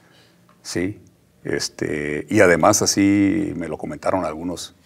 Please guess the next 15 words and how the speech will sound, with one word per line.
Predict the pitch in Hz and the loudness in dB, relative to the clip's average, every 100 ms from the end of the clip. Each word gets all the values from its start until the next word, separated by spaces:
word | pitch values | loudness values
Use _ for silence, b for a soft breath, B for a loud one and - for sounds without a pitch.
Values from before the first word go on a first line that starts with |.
| _ | _
este, | - - - 80 76 78 73 73 73 - | -14 -14 -12 -10 -8 -10 -10 -12 -12 -4
personas | 87 - 98 101 | -2 2 4 2
que, | - 92 71 b b b b | 0 -6 -6 b b b b
que | - | -10
estaban | - 98 104 | 2 6 6
molestas | 90 80 147 - 110 | 4 2 0 0 -2
de | 90 | -2
cómo | - 101 | -4 -4
se | 95 | -4
me | 85 | -8
estaba | - 92 85 | -4 -2 -2
juzgando | 90 87 87 82 | -4 -6 -6 -6
a | |
mí, | 80 95 - _ _ _ _ | -6 -6 -6 _ _ _ _
¿sí? | - - 98 | -16 -10 -10